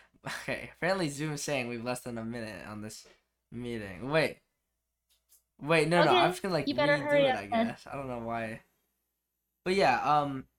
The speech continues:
Speaker 1: no, I'm, I'm just gonna restart the meeting, I guess. I don't know why it's doing this. Yeah, I have some more, but
Speaker 2: Okay.
Speaker 1: yeah, I was gonna
Speaker 2: You might, you might have some, um, you might
Speaker 1: I
Speaker 2: have a
Speaker 1: might.
Speaker 2: time
Speaker 1: I, I
Speaker 2: limit
Speaker 1: forgot to buy
Speaker 2: in your
Speaker 1: Pro, but
Speaker 2: account.
Speaker 1: it's, like,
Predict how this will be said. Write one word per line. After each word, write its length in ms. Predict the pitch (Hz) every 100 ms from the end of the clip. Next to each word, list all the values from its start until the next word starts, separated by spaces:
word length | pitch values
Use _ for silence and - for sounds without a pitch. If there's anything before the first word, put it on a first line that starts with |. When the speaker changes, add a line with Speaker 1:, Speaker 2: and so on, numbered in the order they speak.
| _ _ _ _ _ _ _ -
Speaker 1:
no, 120 | 170
I'm, 220 | 139 147
I'm 120 | 165 170
just 80 | 214
gonna 160 | 170
restart 320 | 143 - 135
the 80 | -
meeting, 280 | 117 131 123
I 120 | 107
guess. 240 | 107 104 104
I 60 |
don't 160 | 135 123
know 300 | 110 104 101
why 500 | 104 107 104 104 101
it's 180 | 107 -
doing 260 | 117 110 101
this. 180 | 107 _ _ _ _ _ _ _ -
Yeah, 240 | 170 151
I 120 | 143 180
have 100 | 180
some 120 | 208
more, 340 | 175 156 113 _ _ _ -
but 80 | 285
Speaker 2:
Okay. 20 |
Speaker 1:
yeah, 280 | 269 117 101 -
I 60 |
was 100 | 165
gonna 240 | 208 180 - _ _ _ _ _ _ _ -
Speaker 2:
You 120 | 285
might, 160 | 320 370 _ _ _ _ _ _ 214 - _ _ -
you 120 | 254
might 240 | 285 330 339 -
have 140 | 294 - -
some, 200 | 269 247
um, 380 | 233 220 202 202 -
you 120 | 247
might 100 | 277
Speaker 1:
I 40 | 339
Speaker 2:
have 120 | 339
a 60 | 220
Speaker 1:
might. 120 | 190
Speaker 2:
time 300 | 233 233 220
Speaker 1:
I, 40 | 208
I 20 |
Speaker 2:
limit 20 |
Speaker 1:
forgot 240 | 185 -
to 60 | 226
buy 200 | 180 160
Speaker 2:
in 140 | 220 208
your 40 |
Speaker 1:
Pro, 280 | 175 175 139
but 0 |
Speaker 2:
account. 120 | 139
Speaker 1:
it's, 80 | 165
like, 140 | 185